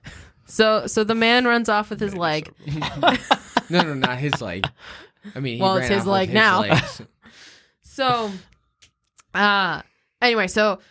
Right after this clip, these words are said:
Speaker 1: so we, we, I get out of there, and I'm like, "Oh, thank God." So I go back to work, and I'm going about my day.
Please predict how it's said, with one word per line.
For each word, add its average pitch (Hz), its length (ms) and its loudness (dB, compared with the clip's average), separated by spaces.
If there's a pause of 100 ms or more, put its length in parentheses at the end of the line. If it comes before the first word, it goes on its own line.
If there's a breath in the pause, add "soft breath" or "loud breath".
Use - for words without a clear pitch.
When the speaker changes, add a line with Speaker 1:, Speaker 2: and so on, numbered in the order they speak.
(120 soft breath)
Speaker 1:
so 214 300 2
we, 208 340 -2
we, 185 380 -8
I 208 100 4
get 226 220 2
out 214 240 6
of 196 80 -4
there, 190 260 2
and 180 140 0
I'm 180 160 0
like, 180 180 0
"Oh, 190 160 -6
thank 196 260 0
God." 180 280 2
So 185 80 0
I 180 80 2
go 202 100 4
back 233 200 4
to 208 100 -4
work, 190 260 0
and 170 240 -4
I'm 170 240 -6
going 196 220 2
about 202 240 0
my 190 100 -2
day. 175 400 -2